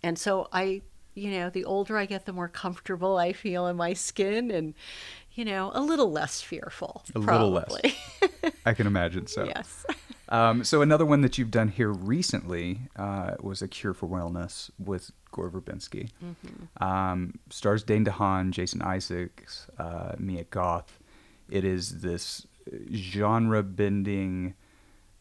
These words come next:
Speaker 2: kind of gothic folk nightmare kind of a film.
Speaker 1: Right.
Speaker 2: Uh, it's beautifully directed. It's gorgeous, like, every frame in that movie is a painting.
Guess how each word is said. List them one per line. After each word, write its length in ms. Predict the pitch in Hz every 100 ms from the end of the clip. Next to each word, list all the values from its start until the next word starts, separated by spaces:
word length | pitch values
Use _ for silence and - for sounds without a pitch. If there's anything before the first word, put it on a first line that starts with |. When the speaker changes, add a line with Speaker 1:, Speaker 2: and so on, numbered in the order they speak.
| _ _ -
Speaker 2:
kind 240 | 117 92
of 60 | 90 - _
gothic 560 | - 95 104 - 98 -
folk 640 | - - - 104 98 -
nightmare 840 | 87 95 107 107 107 110 110 104 101
kind 240 | - 107
of 80 | 101
a 60 | 101
film. 420 | - 123 120 120 -
Speaker 1:
Right. 260 | 196 185 170
Speaker 2:
Uh, 300 | 101 98 90
it's 160 | 104 -
beautifully 500 | - 113 110 104 98
directed. 580 | 87 82 82 87 85 87 _ _ _ -
It's 300 | 98 - - - -
gorgeous, 720 | - 92 98 87 85 - - - -
like, 200 | 95 -
every 280 | 92 90
frame 340 | 90 - 87 85
in 80 | 82
that 160 | -
movie 240 | 87 92 -
is 120 | -
a 40 |
painting. 460 | - 95 87 87